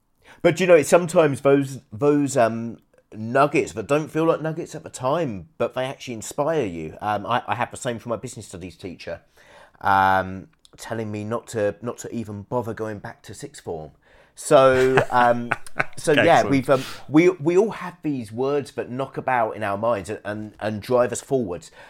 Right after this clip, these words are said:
Speaker 1: Okay, so, so the final thing, Michael, on this, before we close up the podcast, what would be the one bit of advice that you would give to your younger self?
Speaker 2: You're better than you think.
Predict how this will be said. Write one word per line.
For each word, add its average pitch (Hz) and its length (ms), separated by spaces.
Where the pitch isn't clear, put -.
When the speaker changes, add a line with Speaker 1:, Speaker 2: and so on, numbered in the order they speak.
Speaker 1:
Okay, 294 220
so, 208 200
so - 140
the 220 80
final 285 340
thing, 165 180
Michael, 92 320
on 85 140
this, 82 180
before 131 400
we 110 440
close 110 240
up - 80
the 85 80
podcast, - 720
what 196 320
would - 180
be 190 180
the 156 100
one 165 320
bit - 180
of 143 100
advice 123 500
that - 220
you 113 140
would 117 140
give 101 180
to - 120
your 95 120
younger 98 280
self? - 420
Speaker 2:
You're 95 160
better - 260
than 95 220
you 90 60
think. 87 360